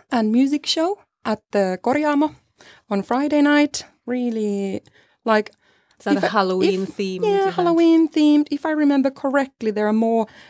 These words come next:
Speaker 1: dance lineups than, uh, than musicians. And this really, like, I'm really into performance arts as well. So that sounds really interesting. And, um, on Saturday, I have a reunion with, uh,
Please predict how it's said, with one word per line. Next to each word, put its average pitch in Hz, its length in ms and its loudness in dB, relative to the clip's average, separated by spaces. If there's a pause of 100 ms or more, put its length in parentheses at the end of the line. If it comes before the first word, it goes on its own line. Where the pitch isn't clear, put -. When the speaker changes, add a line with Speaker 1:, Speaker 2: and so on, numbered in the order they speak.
(140)
Speaker 1:
dance 240 420 0 (320)
lineups 196 640 -4
than, 196 300 -2
uh, 175 160 -6
than 185 240 -4
musicians. 202 560 0 (280)
And 202 240 -2
this 269 340 -2
really, 190 300 0
like, 180 240 -2 (120)
I'm 196 200 0
really 220 240 0
into 185 260 -6
performance 320 600 0
arts 269 440 -4
as 220 140 -4
well. 247 320 2 (380)
So 226 220 -2
that 208 220 -2 (240)
sounds 208 460 -2
really 214 260 0
interesting. 262 720 0 (460)
And, 226 500 0
um, 220 580 -2 (800)
on 220 140 0
Saturday, 170 540 -2
I 190 180 -2
have 185 260 -4 (480)
a 180 80 2
reunion 175 800 0
with, 277 160 2
uh, 294 120 2